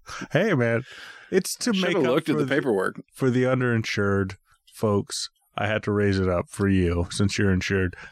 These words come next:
Speaker 1: I bill, you know,
Speaker 2: Oh.
Speaker 1: it's
Speaker 2: Oh,
Speaker 1: a,
Speaker 2: it goes
Speaker 1: it's a,
Speaker 2: through
Speaker 1: it's a
Speaker 2: insurance.
Speaker 1: tiered system.
Speaker 2: Oh,
Speaker 1: Got a lot of
Speaker 2: fuck.
Speaker 1: overhead.
Speaker 2: <laughs> You have to look at my net income or my,
Speaker 1: Yep.
Speaker 2: my, uh, what is it, adjusted family gross.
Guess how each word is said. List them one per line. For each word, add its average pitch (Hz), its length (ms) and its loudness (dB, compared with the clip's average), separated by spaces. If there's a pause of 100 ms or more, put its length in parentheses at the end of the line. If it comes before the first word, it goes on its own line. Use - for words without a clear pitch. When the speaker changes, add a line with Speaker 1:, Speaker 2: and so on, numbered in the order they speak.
(100)
Speaker 1:
I - 80 -2
bill, 107 440 0 (220)
you 107 80 0
know, 98 540 0
Speaker 2:
Oh. - 100 -20
Speaker 1:
it's 117 180 -4
Speaker 2:
Oh, 151 120 2
Speaker 1:
a, - 20 4
Speaker 2:
it 117 60 2
goes 120 180 2
Speaker 1:
it's - 80 -6
a, - 20 2
Speaker 2:
through 98 180 2 (120)
Speaker 1:
it's - 0 -
a - 40 -6
Speaker 2:
insurance. 120 280 -2
Speaker 1:
tiered 95 240 0
system. 92 680 2 (460)
Speaker 2:
Oh, - 180 -6
Speaker 1:
Got - 20 -2
a 135 100 2
lot 120 180 2
of 101 100 4
Speaker 2:
fuck. 98 100 2
Speaker 1:
overhead. 98 500 0
Speaker 2:
<laughs> - 180 -20
You 123 260 0
have 104 120 0
to - 200 -4
look 120 160 2
at - 100 -2
my 104 140 2
net 101 320 4
income 101 480 2
or 107 100 0
my, 107 120 2
Speaker 1:
Yep. 104 160 0
Speaker 2:
my, 101 280 2
uh, 98 260 0 (180)
what 101 120 -2
is - 140 -4
it, - 80 -2
adjusted 101 480 0
family 101 400 2
gross. 104 420 -2